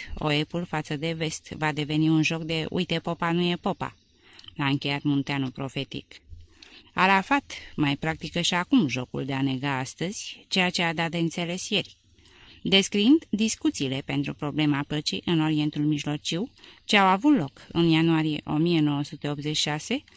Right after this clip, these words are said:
între regele Hussein al Iordaniei și Yasser Arafat, care a fost însoțit la Amman de către ajutorul său, Hani Hasan, presa americană a scris că Arafat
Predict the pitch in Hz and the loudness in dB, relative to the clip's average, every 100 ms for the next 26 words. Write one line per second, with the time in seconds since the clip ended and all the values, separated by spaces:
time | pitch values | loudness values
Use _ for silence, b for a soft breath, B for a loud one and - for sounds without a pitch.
0 | B B - 202 196 196 247 247 233 214 | B B 2 2 4 2 0 2 0 0
1 | - 208 196 175 131 - 139 143 139 139 | -4 -6 -2 0 0 -2 -4 -2 -2 -2
2 | 135 139 190 - 175 160 - 160 156 151 | 0 0 -2 -2 -2 -4 -4 -6 -4 -6
3 | 156 170 226 _ B B B _ 214 214 | -4 -4 -6 _ B B B _ 6 6
4 | 208 302 - 269 - 240 - 147 147 151 | 6 0 2 2 2 -4 -6 -8 -6 -2
5 | 143 143 143 196 - 165 170 160 - 156 | 0 0 0 -4 -6 -6 -6 -6 -4 -4
6 | 156 165 160 147 147 - 160 226 - B | -4 -6 -4 -4 -6 -6 -4 -4 -8 B
7 | B B - 302 254 190 156 147 143 147 | B B 2 6 6 6 -4 -4 -2 -2
8 | 254 b b _ 247 294 285 247 220 202 | -2 b b _ 2 4 4 4 4 0
9 | - 190 165 165 - 185 - - 214 - | -2 0 0 -4 -4 -4 -4 -4 -2 2
10 | 202 208 - 311 | 2 2 -2 -6